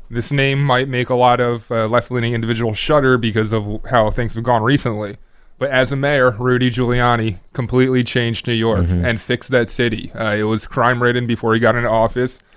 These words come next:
Speaker 1: Uh, tough on crime policies, broken windows, uh,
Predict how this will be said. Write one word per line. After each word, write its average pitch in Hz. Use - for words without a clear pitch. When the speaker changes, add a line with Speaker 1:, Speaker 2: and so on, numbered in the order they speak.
Speaker 1:
Uh, 107
tough 120
on 120
crime 120
policies, 117
broken 117
windows, 123
uh, 104